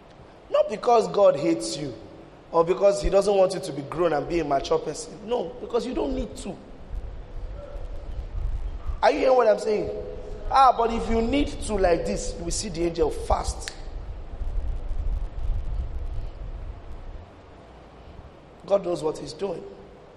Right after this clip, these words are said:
And so he reached out to Moses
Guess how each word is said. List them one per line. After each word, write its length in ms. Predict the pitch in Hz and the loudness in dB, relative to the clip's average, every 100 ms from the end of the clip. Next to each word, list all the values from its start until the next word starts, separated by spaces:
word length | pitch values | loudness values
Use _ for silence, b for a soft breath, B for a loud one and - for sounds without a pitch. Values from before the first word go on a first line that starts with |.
| - - - - - B B - | -20 -20 -20 -20 -20 B B -2
And 100 | 185 | 0
so 460 | 220 214 - - - | 6 4 4 -4 -2
he 160 | 214 | 0
reached 480 | 226 214 302 - - | 0 0 -2 -4 2
out 260 | 254 240 240 - | 4 4 2 -4
to 80 | 208 | -2
Moses 880 | 190 220 277 277 156 147 - - | 0 4 4 2 -2 -4 -6 -8